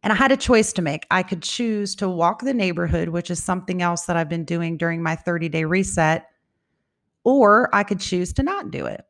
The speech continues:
And even though I didn't feel great, I said, "I'm not gonna let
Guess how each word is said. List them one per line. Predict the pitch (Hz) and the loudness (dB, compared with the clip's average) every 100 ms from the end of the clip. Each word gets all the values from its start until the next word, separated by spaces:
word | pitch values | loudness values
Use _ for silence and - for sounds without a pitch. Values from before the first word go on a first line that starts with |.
| _ _ - | _ _ -2
And | 208 | 0
even | 262 294 330 | 2 2 4
though | 320 | 4
I | 294 | 4
didn't | 269 247 | 2 0
feel | 233 233 220 | 0 2 2
great, | 214 208 208 | 2 2 2
I | - 190 | 2 -2
said, | 196 185 180 180 | 0 2 2 0
"I'm | 190 240 | 0 0
not | 392 403 | -2 -2
gonna | 320 262 | -2 0
let | 220 220 220 | 0 -2 -4